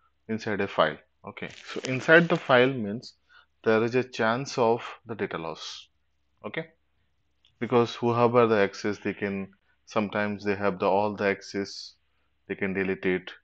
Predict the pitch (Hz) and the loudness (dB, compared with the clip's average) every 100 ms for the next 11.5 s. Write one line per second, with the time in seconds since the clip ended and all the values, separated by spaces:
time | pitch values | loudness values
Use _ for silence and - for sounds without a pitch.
0 | _ 90 92 92 98 101 - 90 90 90 | _ -8 -6 -2 0 0 0 0 0 -6
1 | - _ _ _ _ _ _ _ - 147 | -10 _ _ _ _ _ _ _ -2 -2
2 | - 139 135 139 117 107 - 98 92 98 | 4 2 4 -2 0 0 0 -4 -2 -2
3 | 107 104 90 82 - - _ _ _ _ | -4 -4 -4 -4 -4 -14 _ _ _ _
4 | _ - 139 120 143 160 135 - - 110 | _ -2 0 2 6 8 6 2 -4 -4
5 | 104 101 101 101 90 95 - 113 127 127 | -4 -2 0 0 -4 -10 -10 -6 0 0
6 | 127 - - _ _ _ _ 107 107 104 | 0 -6 -14 _ _ _ _ 0 0 0
7 | 95 98 113 117 123 135 127 - 98 98 | -4 -4 -4 -4 -6 -8 -10 -4 -2 -2
8 | - 104 101 117 120 135 - - 104 104 | -6 -12 -8 -4 -2 -2 -4 -10 -8 -6
9 | 107 147 - 95 92 120 104 - 82 78 | -6 -6 -4 -4 -4 -6 -8 -12 -14 -12
10 | 78 92 120 104 - - 78 - 67 - | -10 -10 -10 -10 -12 -12 -16 -12 -12 -12
11 | _ _ _ 104 - | _ _ _ -8 -8